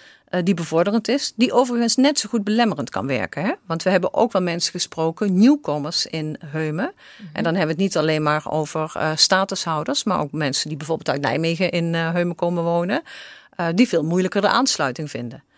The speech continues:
Speaker 1: Dus, eh, het is niet zo van, eh, "Nou, als je maar verenigingen hebt, komt het wel goed." Nee.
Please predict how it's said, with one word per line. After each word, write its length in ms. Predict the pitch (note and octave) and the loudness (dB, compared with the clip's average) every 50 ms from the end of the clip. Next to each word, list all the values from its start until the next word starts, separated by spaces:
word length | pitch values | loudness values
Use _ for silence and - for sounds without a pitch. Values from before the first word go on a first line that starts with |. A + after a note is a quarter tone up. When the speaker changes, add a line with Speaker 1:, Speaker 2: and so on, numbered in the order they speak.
| _ _ _ _ _ _ | _ _ _ _ _ _
Speaker 1:
Dus, 280 | - E3 E3 - - - | -4 -2 0 0 0 0
eh, 120 | - E3 D#3+ | 0 -2 -2
het 160 | E3 E3 - | 0 2 2
is 120 | A#3 - | 2 4
niet 200 | B3+ A#3+ A#3 - | 4 2 2 2
zo 220 | - - F#3 F3+ F3 | 2 4 4 4 2
van, 320 | - F3+ E3 E3 E3+ D#3+ | 2 -2 -2 -2 -2 -2
eh, 120 | D#3+ D#3+ D#3 | -2 -4 -4
"Nou, 220 | F3 G3+ D#3+ D#3 - _ _ _ _ _ | -2 -4 -4 -6 -6 _ _ _ _ _
als 180 | - - - - | -8 -6 -4 -2
je 60 | F#3+ | 0
maar 120 | F3 F3 | 0 0
verenigingen 500 | D#3+ F3+ - F#3 F#3 F#3 F#3 F3+ F3 F3+ | 0 0 0 0 0 2 0 0 0 0
hebt, 140 | F#3+ F#3 - | -2 -2 -2
komt 200 | - A3 G3+ F#3+ | -2 -2 -2 -2
het 120 | - F#3 - | -4 -2 0
wel 140 | G3 G3 | 0 0
goed." 380 | - - B3+ - - - - - _ _ _ _ _ - | 0 0 -2 -2 -4 -6 -10 -12 _ _ _ _ _ -4
Nee. 300 | - G#3+ G3 - - | -2 0 0 0 -2